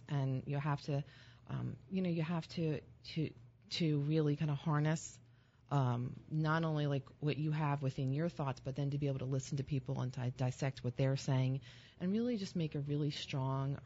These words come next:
firm, you know, for better lack of words, like, argument that why doing,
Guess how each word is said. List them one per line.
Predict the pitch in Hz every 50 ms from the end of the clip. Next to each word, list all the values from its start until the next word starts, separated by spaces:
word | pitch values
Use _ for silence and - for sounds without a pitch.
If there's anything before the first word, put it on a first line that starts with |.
| - - -
firm, | - 143 139 139 139 135 135 131 - - - - - - -
you | 139
know, | 123 117 113 123 - - - - - - - _ _ _ - -
for | - 147
better | 143 147 139 139 135 135
lack | 135 127 127 127 -
of | 127 127
words, | 139 139 139 131 135
like, | 127 120 - -
argument | 135 139 165 175 165 143 127 123 120 123 - - - - _ _ -
that | 131 120 - - 143
why | 135 139 135 135 139 147
doing, | 139 143 139 135 135 131 131 131 127 131